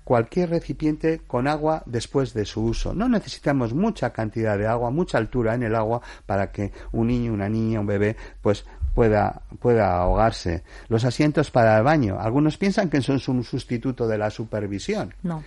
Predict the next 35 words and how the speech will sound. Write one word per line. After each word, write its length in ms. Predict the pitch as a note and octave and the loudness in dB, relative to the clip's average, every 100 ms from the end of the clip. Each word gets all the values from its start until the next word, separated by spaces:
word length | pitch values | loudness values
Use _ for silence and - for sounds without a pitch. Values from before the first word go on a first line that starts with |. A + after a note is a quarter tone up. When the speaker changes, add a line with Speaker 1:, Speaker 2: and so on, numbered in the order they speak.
| - | -6
Speaker 1:
No. 360 | - D4 A2+ - - - - | 2 2 2 -4 -20 -20 -10
Los 100 | G2+ | -8
asientos 320 | F#2 G#2 C3 | -6 -2 -2
para 140 | D3+ E3 | 2 2
el 60 | |
baño 260 | F#3 G3 F#3+ | 2 0 -2
son 180 | - C#3 | -2 0
para 200 | A#2+ A2 | 0 0
que 100 | G#2+ | 0
el 40 | |
bebé 180 | G2+ C3 C3 | -2 -2 -4
juegue 340 | - C#3+ D3 D#3 | -2 0 2 0
mejor, 460 | E3+ - G#3+ A3+ - - - | -2 0 -2 -2 -6 -14 -8
esté 260 | G2 - | -6 0
más 180 | D#3 D#3+ | 0 0
cómodo 460 | - E3 F3+ F#3+ G#3 - - - | 0 0 2 2 0 -6 -20 -4
y 220 | C3 D3 | 0 2
las 180 | C3+ - | 2 -2
personas 420 | A2 - C3+ C3+ | -6 -4 -4 -2
que 100 | D3+ | -2
están 240 | D3 - E3+ | -2 -2 -2
al 60 | |
lado, 160 | F#3 F#3+ | 0 -2
pues 240 | E3+ - - - - - - | -2 -4 -6 -20 -20 -20 -18
estemos 380 | - F3 F3 D3+ | -4 2 4 4
más 220 | C3 - | 2 2
cómodas. 500 | B3 F#3 G#2 E2+ - - - | 0 2 -2 -4 -8 -18 -4
Pero 180 | E3 F#3 | 0 2
no 140 | C4+ | 0
significa 640 | - C#3+ A2+ - D3 D#3 D#3+ - - | -2 -2 -2 -4 -4 -4 -4 -8 -14
que 140 | - G#2+ | -4 -2
podamos 460 | G#2+ A#2+ C3 C3 - - | 2 2 2 0 -4 -12
evitar 460 | - G#2 G2+ B2 A#2+ - - | -4 -2 0 0 0 -4 -8
la 200 | G#2+ G#2+ | -2 -2
supervisión. 760 | - G2 G2 F#2 F#2 A#2+ G2+ | -4 -6 -4 -4 -4 -4 -4